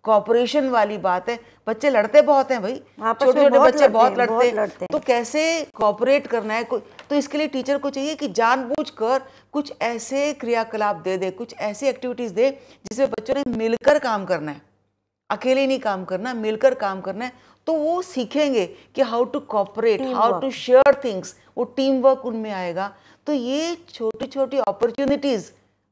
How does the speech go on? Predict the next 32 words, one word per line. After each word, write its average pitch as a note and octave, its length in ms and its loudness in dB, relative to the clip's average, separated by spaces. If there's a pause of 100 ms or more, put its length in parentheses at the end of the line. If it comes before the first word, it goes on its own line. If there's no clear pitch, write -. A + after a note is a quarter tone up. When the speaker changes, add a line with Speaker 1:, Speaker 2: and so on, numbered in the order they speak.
(160)
Speaker 1:
experiences C4+ 800 -2 (240)
हमको A3+ 360 -4
बच्चे G#3+ 320 -8
को C4+ 180 -4
देने G3+ 280 -8
होंगे G3+ 260 -8
class F3+ 400 -8
में C4 240 -4 (240)
ईवीएस C#4 420 0
पढ़ाते G#3 520 -4
पढ़ाते, F#3 460 -8 (540)
क्योंकि D4+ 200 -4 (140)
ईवीएस C4+ 580 -2 (380)
एक, D4+ 240 -2 (680)
एक - 300 -2
जरिया G#3+ 420 4
है, D#3+ 220 -8 (520)
एक A3 160 -6
माध्यम G#3+ 540 -4
है। D3 200 -12
Speaker 2:
हाँ, G#3+ 320 -10
actually F4 440 -4
Speaker 1:
तो D#4+ 200 0
Speaker 2:
ईवीएस D4+ 420 -8
पढ़ाना A#3 440 -4
नहीं C#4 180 -6
है, D4 120 -4
ईवीएस C4+ 360 -2
तो D#4+ 80 -8
पढ़ा C#4 300 2
जाता B3+ 320 0
है, - 140 -14